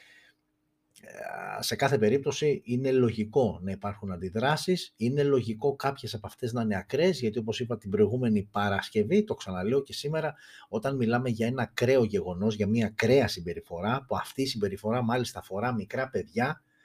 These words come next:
είναι αναμενόμενο να είναι ακραία και η αντίδραση του κόσμου. Μη μας φοβα-, μη μας φοβίζει.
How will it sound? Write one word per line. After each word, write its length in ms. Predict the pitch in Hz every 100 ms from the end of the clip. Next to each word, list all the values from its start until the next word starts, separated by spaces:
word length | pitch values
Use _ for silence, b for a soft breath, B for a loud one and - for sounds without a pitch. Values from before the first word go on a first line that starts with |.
| b b b
είναι 240 | - 139 143
αναμενόμενο 640 | 135 131 123 180 196 180
να 100 | 143
είναι 200 | 147 175
ακραία 720 | 139 - 143 156 180 214 214 -
και 180 | - 131
η 100 | 117
αντίδραση 680 | 110 143 165 175 156 180
του 200 | 175 127 -
κόσμου. 420 | 160 160 123 117
Μη 120 | 143
μας 200 | 185 180
φοβα-, 580 | - 165 143 143 127 127
μη 120 | 143
μας 160 | 175 170
φοβίζει. 760 | - 170 151 127 95 101 104